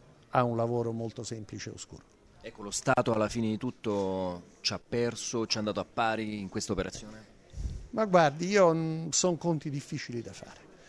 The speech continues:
Speaker 1: Onestamente, mm, tutti i giorni facciamo questi esercizi. Io non so, eh, come sarebbe stato il progra-, il caso Air France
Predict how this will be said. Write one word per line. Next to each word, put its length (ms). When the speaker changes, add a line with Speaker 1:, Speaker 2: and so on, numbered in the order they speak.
Speaker 1:
Onestamente, 920
mm, 440
tutti 240
i 60
giorni 320
facciamo 420
questi 240
esercizi. 600
Io 120
non 220
so, 300
eh, 760
come 360
sarebbe 400
stato 560
il 160
progra-, 540
il 220
caso 420
Air 100
France 580